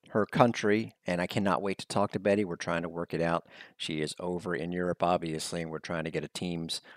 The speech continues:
call scheduled, and believe me, we'll put it right on Bulls Beat when we get that taken care of. We're gonna talk to her, but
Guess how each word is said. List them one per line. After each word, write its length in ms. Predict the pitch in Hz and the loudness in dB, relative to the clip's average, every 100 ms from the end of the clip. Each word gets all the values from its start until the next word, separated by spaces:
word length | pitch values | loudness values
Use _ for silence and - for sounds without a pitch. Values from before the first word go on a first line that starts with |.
| - | -6
call 220 | 101 85 | 0 2
scheduled, 500 | 82 - 87 90 87 | 2 0 0 0 -6
and 140 | 78 - - _ | -8 -12 -18 _
believe 260 | - 90 85 | -6 -2 -2
me, 100 | 78 | -4
we'll 240 | 80 80 _ _ - | -6 -8 _ _ -10
put 120 | 101 | -4
it 100 | 90 | -2
right 200 | 76 85 | 2 2
on 160 | 85 82 | 2 0
Bulls 280 | 87 85 80 | -2 -4 -6
Beat 240 | 92 82 | -6 -6
when 140 | 87 85 | -4 -6
we 160 | 80 - - - | -6 -12 -20 -6
get 180 | 90 - | -4 2
that 220 | 85 78 | 2 2
taken 240 | 92 80 80 | 0 -2 -2
care 240 | 92 85 | 0 2
of. 180 | 76 - | 0 -2
We're 80 | 87 | -6
gonna 140 | 85 | -4
talk 300 | - 92 - | 2 2 2
to 80 | 85 | -4
her, 140 | 78 | -6
but 440 | 76 104 92 - | -2 2 4 2